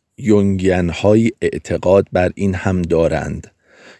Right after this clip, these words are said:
که دسترسی داشتن به بخش‌هایی از ناخودآگاه جمعی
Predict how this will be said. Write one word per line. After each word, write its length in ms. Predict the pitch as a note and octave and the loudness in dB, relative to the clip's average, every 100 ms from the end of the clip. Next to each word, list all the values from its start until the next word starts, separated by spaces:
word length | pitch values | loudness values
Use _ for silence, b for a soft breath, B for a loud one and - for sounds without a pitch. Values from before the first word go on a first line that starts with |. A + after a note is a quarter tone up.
| - | -8
که 80 | G2 | -4
دسترسی 960 | - G2 F#2+ F#2 - - F2+ - F#2+ | 2 2 2 0 -4 -2 -2 -2 -4
داشتن 800 | E2 F2+ E2+ - - G#2 F#2 E2 | 0 2 2 0 -2 -2 0 -2
به 80 | D#2 | -2
بخش‌هایی 880 | D#2 E2+ D#2+ D#2 - - F2+ E2+ D#2 | -2 -2 -2 -4 -8 -2 2 2 2
از 280 | D2+ D2 - b b b - | -2 -4 -12 b b b -6
ناخودآگاه 1080 | D#2+ D#2 - E2 D#2 D#2+ D#2 F2 E2 D#2+ D#2+ | -4 -2 -2 -2 2 2 2 2 2 0 -4
جمعی 1040 | - D#2 D#2+ D2+ - G2 F#2+ E2+ E2 | -2 -2 -2 -4 -6 -4 -2 -2 -4